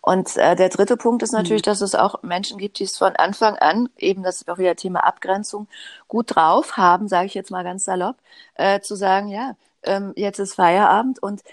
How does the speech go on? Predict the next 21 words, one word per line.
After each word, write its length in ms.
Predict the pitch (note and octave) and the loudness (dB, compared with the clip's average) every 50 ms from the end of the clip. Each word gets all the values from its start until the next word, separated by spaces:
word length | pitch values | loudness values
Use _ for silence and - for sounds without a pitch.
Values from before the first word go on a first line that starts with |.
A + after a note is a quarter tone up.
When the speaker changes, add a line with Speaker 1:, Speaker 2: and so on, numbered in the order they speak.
| - _ _ | -20 _ _
Speaker 1:
jetzt 260 | - G3 F#3+ - - | -2 -2 -2 -2 -2
mache 280 | G3 F3 F3 G#3+ - G#3+ | -2 0 0 0 -2 -6
ich, 160 | G#3 - - | -8 -8 -6
Menschen, 260 | - F#3 G#3+ G#3 - | -4 -4 -4 -4 0
die 80 | G#3+ - | 2 2
einfach 300 | - G3+ - A3 G#3+ - | 2 2 0 -4 -4 -4
viele 240 | - A3 G#3+ G#3+ G3 | -6 -4 -4 0 2
Hobbys 340 | G3+ G3+ G3+ A3 G#3+ - - | 2 2 2 -2 -4 -2 0
haben. 220 | F3+ E3+ E3+ E3+ | 0 0 0 -2
Ich 100 | F3+ - | -8 -12
habe 120 | F#3+ - | -12 -6
gestern 280 | - F#3 F#3+ - G#3 G3+ | -4 -4 -4 -4 -8 -12
zum 120 | - G3 | -12 -14
Beispiel 160 | F#3+ - - G3 | -18 -18 -20 -20
einen 60 | F#3 | -20
Führungs-, 500 | _ - A3 A3 G#3 G#3+ G#3+ G#3 - - _ _ _ _ - - _ _ | _ -6 -4 -4 -4 -4 -6 -8 -12 -18 _ _ _ _ -20 -20 _ _
äh, 200 | - F#3 G3 F3+ | 0 0 0 2
Workshop 460 | F3 F3 F3+ F#3 - - G#3 G3 - | 2 0 0 -2 -4 -8 -8 -10 -4
gemacht 420 | - B3 B3 A3+ A3 G#3 G3+ G3+ | 0 2 4 4 2 0 -4 -8
Speaker 2:
Mhm. 60 | - - | -10 -10
Speaker 1:
und 220 | G3+ F#3 - _ | -12 -12 -14 _